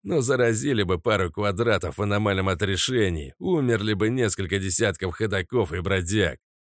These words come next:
Кропоткинская база полегла бы, пустяк, так никто бы и не узнал даже.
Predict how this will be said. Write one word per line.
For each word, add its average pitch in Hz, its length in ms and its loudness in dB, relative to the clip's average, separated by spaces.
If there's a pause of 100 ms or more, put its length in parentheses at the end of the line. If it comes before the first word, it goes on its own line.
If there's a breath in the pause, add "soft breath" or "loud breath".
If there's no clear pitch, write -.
(100)
Кропоткинская 101 960 0
база 95 400 0
полегла 104 640 0
бы, 78 160 -2
пустяк, 101 720 0 (320)
так 117 220 -2
никто 107 540 -2
бы 92 180 -2
и 90 40 -2
не 98 120 -2
узнал 98 480 0
даже. 82 580 0